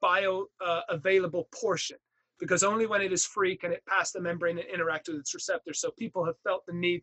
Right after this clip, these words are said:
to, to measure that too. However, uh, it's a little bit of a controversial area, because that, that whole idea is called the free hormone hypothesis. Okay, that's how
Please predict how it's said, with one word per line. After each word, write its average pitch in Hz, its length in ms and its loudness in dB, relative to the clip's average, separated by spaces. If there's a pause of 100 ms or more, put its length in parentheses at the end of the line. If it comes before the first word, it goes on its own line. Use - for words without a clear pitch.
(100)
to, 160 240 0 (220)
to 180 100 -2
measure 175 400 2
that 151 160 -2 (160)
too. 160 260 -2 (1040)
However, 202 640 4 (460)
uh, 175 240 2
it's 190 180 -6
a 185 60 -4
little 269 260 2
bit 302 160 2
of 262 100 4
a 247 60 0
controversial 220 800 -8
area, 175 420 2 (320)
because 185 300 0
that, 196 220 2
that 233 200 0
whole 226 400 0
idea 208 420 0
is - 200 -4
called 196 280 -4
the 185 120 -8 (160)
free 247 380 -2
hormone 202 520 0
hypothesis. - 840 -8 (280)
Okay, 196 200 2
that's 226 200 4
how 214 120 -2